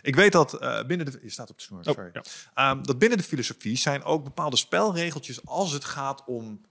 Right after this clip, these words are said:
Speaker 1: argumenteren. Eh,
Speaker 2: Mhm.
Speaker 1: dus o-, eh, logica. Je kan niet zomaar
Speaker 2: Ja.
Speaker 1: een gevolgtrekking doen als bepaalde andere condities in je denken niet zijn,
Speaker 2: Ja.
Speaker 1: eh, voldaan. En, en dat is me ook wel iets wat, eh,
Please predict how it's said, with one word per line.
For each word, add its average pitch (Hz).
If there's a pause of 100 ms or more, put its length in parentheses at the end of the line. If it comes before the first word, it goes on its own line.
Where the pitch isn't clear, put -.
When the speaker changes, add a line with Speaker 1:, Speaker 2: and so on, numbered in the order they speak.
(180)
Speaker 1:
argumenteren. 127 (100)
Eh, 139
Speaker 2:
Mhm. 120
Speaker 1:
dus 113
o-, 117
eh, 113 (300)
logica. 120
Je 117
kan 123
niet 143
zomaar 139
Speaker 2:
Ja. 123
Speaker 1:
een 123
gevolgtrekking 165
doen 143
als 117
bepaalde 117
andere 143
condities 131
in 131
je 104
denken 131
niet 127
zijn, 120 (280)
Speaker 2:
Ja. 139
Speaker 1:
eh, 117
voldaan. 117 (540)
En, -
en 135
dat 170
is 156
me 160
ook 196
wel 185
iets 180
wat, 165
eh, 151